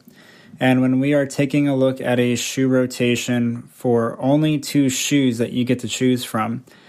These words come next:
essentially broke it down into one shoe that's gonna be your workhorse shoe. It's gonna be your daily running, easy running, potentially long run shoe as well. And then one performance shoe, essentially. And that performance shoe doesn't necessarily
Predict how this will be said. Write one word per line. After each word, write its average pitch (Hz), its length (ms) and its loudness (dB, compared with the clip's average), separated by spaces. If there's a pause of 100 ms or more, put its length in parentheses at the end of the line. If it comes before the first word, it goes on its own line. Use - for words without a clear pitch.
(320)
essentially 175 500 2
broke 135 360 2
it 123 80 0
down 117 400 0
into 120 920 0
one 135 300 2
shoe 131 400 0
that's 120 240 0
gonna 120 240 0
be 117 140 0
your 117 160 2
workhorse 120 680 0
shoe. 113 400 0
It's 107 140 -4
gonna 120 180 0
be 117 100 -2
your 113 140 -2
daily 120 460 0
running, 117 520 0 (320)
easy 127 380 4
running, 113 560 0
potentially 123 640 0
long 117 320 0
run 110 260 0
shoe 110 300 -4
as 104 160 -6
well. 110 400 -4 (400)
And 127 160 4
then 123 240 2
one 123 260 2
performance 113 540 -4
shoe, - 260 -8
essentially. 123 600 -8 (240)
And 135 100 2
that 156 140 2
performance 185 480 0
shoe 160 180 0
doesn't 135 400 0
necessarily 120 1000 0